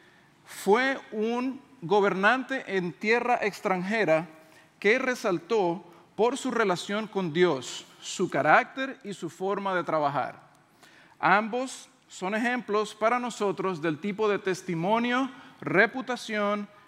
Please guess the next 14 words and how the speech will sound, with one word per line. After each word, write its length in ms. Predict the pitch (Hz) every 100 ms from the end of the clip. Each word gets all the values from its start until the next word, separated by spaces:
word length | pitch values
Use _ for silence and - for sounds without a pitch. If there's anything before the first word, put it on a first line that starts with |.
| _
conducta 680 | 185 175 170 233 214 247 233
y 120 | 175
dedicación 760 | 170 202 262 247 214 202 180 185
que 260 | - 190
los 280 | 202 202 226
creyentes 680 | - 240 220 190 180 196 165
debemos 400 | 160 165 180 208
de 120 | 220
tener 420 | 214 226 180 175 147
en 140 | 170
nuestro 380 | 190 226 - 220
lugar 400 | 196 160 165 165
de 100 | 170
trabajo. 500 | 156 170 185 175 127